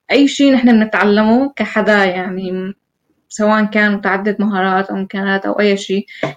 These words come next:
كل شيء نحن ممكن نتعلمه ممكن يفيدنا بجوانب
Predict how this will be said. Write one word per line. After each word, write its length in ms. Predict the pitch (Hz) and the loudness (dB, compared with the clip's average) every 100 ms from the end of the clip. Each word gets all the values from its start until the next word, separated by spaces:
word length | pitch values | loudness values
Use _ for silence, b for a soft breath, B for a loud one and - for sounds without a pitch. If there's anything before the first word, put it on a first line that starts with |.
| - | 0
كل 120 | 262 | 0
شيء 180 | 262 269 | 2 2
نحن 180 | 240 247 | 4 4
ممكن 380 | 240 240 254 | 4 4 4
نتعلمه 680 | 240 240 214 220 226 233 220 - _ _ 226 | 2 2 2 2 4 4 2 -2 _ _ 2
ممكن 320 | 240 240 220 | 2 4 2
يفيدنا 380 | 208 226 202 214 | 2 2 2 2
بجوانب 560 | 196 202 202 208 202 | 2 2 2 2 0